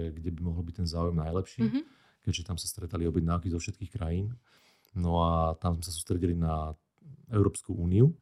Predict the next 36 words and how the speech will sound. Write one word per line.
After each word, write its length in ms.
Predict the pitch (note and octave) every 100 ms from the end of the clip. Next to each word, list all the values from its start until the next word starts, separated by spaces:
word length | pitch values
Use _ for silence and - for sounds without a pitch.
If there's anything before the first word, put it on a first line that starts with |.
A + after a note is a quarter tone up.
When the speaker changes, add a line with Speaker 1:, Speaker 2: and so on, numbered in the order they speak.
| _
Speaker 1:
to 140 | -
je 60 | D#2
najjednoduchšie. 920 | D#2+ F2 F#2+ G#2 - C3 C3+ B2+ -
Speaker 2:
Je 160 | A3+
to 80 | C#4+
iné 560 | B3 G3+ G#3 D4 E4 D#4 -
medzi 240 | A#3 A3
jednotlivými 480 | G#3+ G#3 G#3+ G#3+ G#3
trhmi? 480 | F#3 F#3 A#3 C#4 A#3
Určite 400 | G#3+ - C4 A3+
nejaké 320 | G#3+ A3 G#3
odlišnosti 480 | G3 G#3 A#3 - A#3
tam 160 | A3+
sú. 560 | G#3+ - F3+ G3 C4 D#4+ -
Speaker 1:
Je 160 | F2 E2
to 200 | F#2 F#2
iné, 400 | A2 C#3 D#3+ D3
je 160 | F2 -
to 160 | - E2+
určite 400 | E2 - G#2 A2
iné. 220 | A2+ A#2 B2 C3 -
Jednak 240 | F2 E2+ D#2
z 80 |
hľadiska 480 | E2 E2 D#2+ - F2 D#2+ D#2+
nákladov 760 | D#2+ E2 D#2 F2 E2+ E2+ D#2+ E2
na 320 | E2 D#2+ D#2
vstup 240 | - -
na 160 | E2+ F2
trh, 240 | B2+ B2
Speaker 2:
Mhm. 60 | G2+
Speaker 1:
hlavne 180 | F2 E2+
marketingových, 760 | E2+ E2+ A2 A2+ A2 A2 A#2+ A#2+ _
to 80 | -
je 120 | D#2+ D#2
to 120 | -
gro, 340 | E2 E2+ F#2